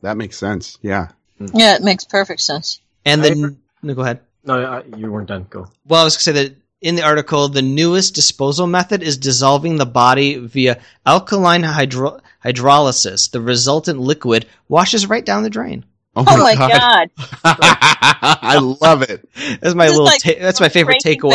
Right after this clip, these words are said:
Speaker 2: Bad or
Speaker 3: from the whole
Speaker 2: something? It's like
Speaker 1: All right,
Speaker 2: Breaking
Speaker 1: boys, let's flush 'em.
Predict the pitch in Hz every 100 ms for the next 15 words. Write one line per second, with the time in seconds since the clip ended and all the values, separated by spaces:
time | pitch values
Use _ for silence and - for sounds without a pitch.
0 | 127 220 262 247 220 185 - - - _
1 | - - _ - - _ - 190 - -
2 | 208 208 - - _ _ _ 135 156 185
3 | 185 254 170 165 165 151 139 135 - -
4 | 214 247 220 - 160 110